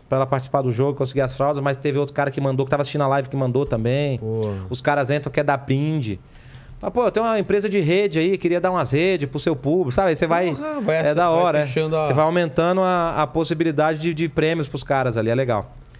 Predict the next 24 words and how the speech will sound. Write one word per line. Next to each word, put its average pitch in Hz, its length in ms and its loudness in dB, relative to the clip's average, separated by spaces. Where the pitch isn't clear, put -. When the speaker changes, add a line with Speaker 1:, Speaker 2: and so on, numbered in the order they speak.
Speaker 1:
Então 143 120 -2
é - 20 2
muito 160 160 -2
bacana. 170 400 0
Siga 160 220 0
a 160 40 0
gente 151 280 -2
lá, 160 320 0
Facebook 143 480 -2
é 139 40 -2
Matheus 131 340 -2
Ceará, 131 360 -2
YouTube 131 400 -2
Matheus 127 380 -2
Ceará 120 240 0
também, 123 300 -4
se 143 80 -14
inscreve 123 320 -4
no 113 80 -6
canal, 127 460 -2
Instagram 110 440 -2
e 147 40 -4
tudo 156 140 -6
mais. - 300 -12